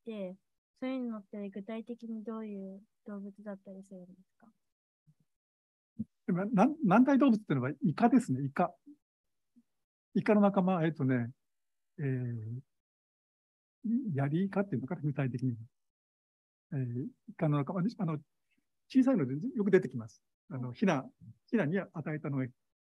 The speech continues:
Speaker 2: 僕が、あの、足場つけるときに近づくと、ヒナが驚いて胃の内容物を吐き出すんです。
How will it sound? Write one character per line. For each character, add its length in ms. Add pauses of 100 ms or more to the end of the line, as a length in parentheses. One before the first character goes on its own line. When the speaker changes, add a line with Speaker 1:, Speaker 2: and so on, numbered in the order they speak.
(120)
Speaker 2:
僕 200
が、 160
あ 40
の、 120
足 140
場 100
つ 80
け 80
る 80
と 80
き 80
に 80
近 160
づ 100
く 140
と、 260 (120)
ヒ 80
ナ 100
が 100
驚 300
い 60
て 300
胃 40
の 100
内 180
容 140
物 220
を 240
吐 200
き 20
出 100
す 100
ん 80
で 80
す。 60